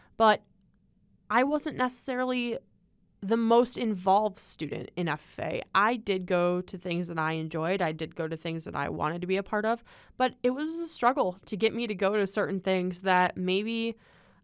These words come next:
you know, I had bigger and better plans like they do in high school. <laughs> You know, you wanna go to the basketball game instead of your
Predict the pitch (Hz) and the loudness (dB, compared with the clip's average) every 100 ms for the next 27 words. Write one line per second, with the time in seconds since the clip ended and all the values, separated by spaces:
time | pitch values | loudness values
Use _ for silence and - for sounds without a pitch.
0 | - 208 190 190 196 208 202 196 185 160 | -2 2 4 4 4 2 2 2 -2 -14
1 | _ - - - _ _ - 170 180 190 | _ -20 -20 -20 _ _ -10 -4 -2 2
2 | 196 202 214 226 - 269 240 156 160 - | 2 2 2 0 -2 -2 0 0 -2 -4
3 | 165 - - 160 156 - - - - 156 | -6 -8 -6 -4 -4 -8 -16 -14 -6 -4
4 | 156 156 - 156 151 156 - 160 170 165 | -4 -6 -8 -6 -6 -6 -8 -6 -4 -4
5 | - _ - 196 185 175 185 185 190 214 | -6 _ -8 0 2 2 0 -2 0 -2
6 | 226 269 262 269 254 165 156 156 156 151 | -2 0 2 0 -2 -2 0 0 -2 -4
7 | 151 160 - 170 160 160 160 156 | -4 -6 -6 -6 -6 -6 -4 -4